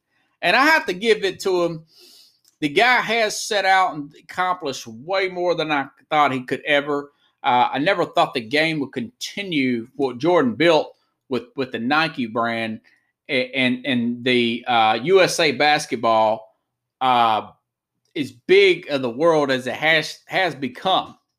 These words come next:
you know? But the guy,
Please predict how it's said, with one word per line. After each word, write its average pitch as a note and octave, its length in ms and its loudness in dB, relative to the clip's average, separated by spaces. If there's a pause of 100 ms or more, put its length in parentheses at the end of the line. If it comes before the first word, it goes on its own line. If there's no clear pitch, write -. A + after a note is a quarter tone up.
you C3 160 0
know? D#3+ 320 2 (880)
But D3+ 460 4 (380)
the D3 100 -8
guy, G#3+ 640 -2